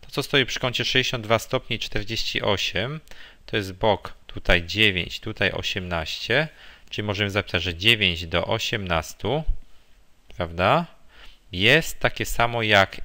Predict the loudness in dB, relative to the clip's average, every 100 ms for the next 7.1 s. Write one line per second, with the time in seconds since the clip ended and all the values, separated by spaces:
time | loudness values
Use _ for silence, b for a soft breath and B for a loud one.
0 | -6 -6 -6 -8 -2 0 2 0 -2 -10
1 | -14 -20 -20 b b b b b -2 6
2 | 6 6 0 -6 -2 2 2 0 -4 -6
3 | -2 0 0 -2 -6 -6 -6 2 2 2
4 | -2 -6 -10 -6 -2 -2 -2 -2 -2 -6
5 | -4 -4 -4 -4 -4 -4 -6 -2 -2 -2
6 | -10 -6 -6 -4 -6 -6 -4 -4 -6 -12
7 | -18